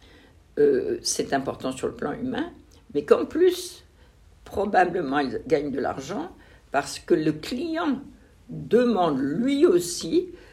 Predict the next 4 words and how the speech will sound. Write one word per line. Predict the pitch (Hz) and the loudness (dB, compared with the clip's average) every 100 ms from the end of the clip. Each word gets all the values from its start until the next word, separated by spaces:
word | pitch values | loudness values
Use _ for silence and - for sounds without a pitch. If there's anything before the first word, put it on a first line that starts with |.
| - - - | -20 -20 -4
euh, | 160 147 147 139 143 | 4 6 6 4 0
d'acheter | 147 175 180 - - 214 156 - - 156 | 4 4 4 -4 -6 -2 0 -2 -8 -6
des | 151 254 | 0 0
produits, | - - 220 - 147 165 359 | -2 0 0 0 -6 -2 -2